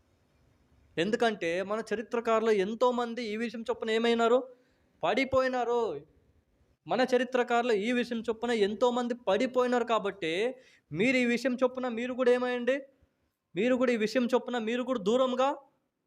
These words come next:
ఉండండి లేదా పారిపోండి వీలైతే. ఎవరు? మనము ఇప్పుడు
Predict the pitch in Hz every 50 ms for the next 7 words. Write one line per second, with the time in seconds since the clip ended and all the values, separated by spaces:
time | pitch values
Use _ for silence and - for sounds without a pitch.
0 | _ _ _ _ _ _ - 156 170 226 247 269 285 277 262 247 269 269 254 208
1 | 143 170 220 262 254 262 269 269 269 - 180 208 254 277 294 285 285 285 277 254
2 | 262 240 - 139 160 220 240 240 240 233 233 202 180 185 202 214 208 226 254 -
3 | - - _ _ _ _ _ _ _ _ _ _ - 151 165 190 185 185 180 165
4 | 139 127 131 - 156 147 170 202 214 175 147 147 -